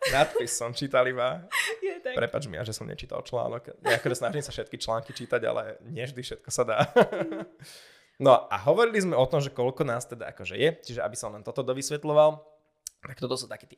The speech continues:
Speaker 2: autori s deadlinami, benefitmi. No a potom, to je vlastne, preto to neviem povedať presne, lebo to je dosť taká flexibilná zložka, sú prispievateľia. Tak vlastne začína každý ako prispievateľ. Je to také, že nazvime to, že lomeno bloger. Čiže ako keby, keď si niekto chce písať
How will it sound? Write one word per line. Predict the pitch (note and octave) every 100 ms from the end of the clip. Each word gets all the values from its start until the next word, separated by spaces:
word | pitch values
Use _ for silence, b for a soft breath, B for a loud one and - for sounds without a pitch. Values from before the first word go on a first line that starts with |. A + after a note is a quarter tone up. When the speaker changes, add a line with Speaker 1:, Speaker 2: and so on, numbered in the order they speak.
| -
Speaker 2:
autori | C#3+ F3+ F3+ D3
s |
deadlinami, | B2 C3 C#3 B2+ A#2 A2+
benefitmi. | A2+ E3+ E3 F#3+ G3+ A3 b b b
No | A#2+
a | -
potom, | - D3 F#3 G3+ G3+
to | - C3
je |
vlastne, | C3 B2+ C3
preto | - C3+
to | -
neviem | B2 B2
povedať | A#2 B2 G#2+ -
presne, | - - D3+ D#3 E3
lebo | B2 A#2
to | D#3
je |
dosť | D3+ -
taká | - -
flexibilná | A2 - D3 D#3 D3+
zložka, | D3 D3+ C#3+ D3 C#3+ -
sú | -
prispievateľia. | B2 A2 - A2+ F2+ - G#2+ E2+ -
Tak | - A#2
vlastne | C3+ C#3+
začína | A#2 G#2 D3 A2
každý | - A#2+ C3 F3+ F#3+ -
ako | B2+ C#3+
prispievateľ. | D3 D3 - D#3 D3+ E3 D#3 - B B B
Je |
to | B2+
také, | B2+ B2+ D#3+
že | C#3+ C#3
nazvime | A#2+ A#2+ C#3
to, | C3+
že | B2+ B2
lomeno | A#2+ B2+ C#3+ B2+
bloger. | G#2+ G#2+ G#2 A2 D#3+ F3+ _ b b b
Čiže | - A#2 B2
ako | - B2+
keby, | D3+ D3 C#3
keď | C#3+
si | -
niekto | C#3+ C#3
chce | C#3+ -
písať | A#2 -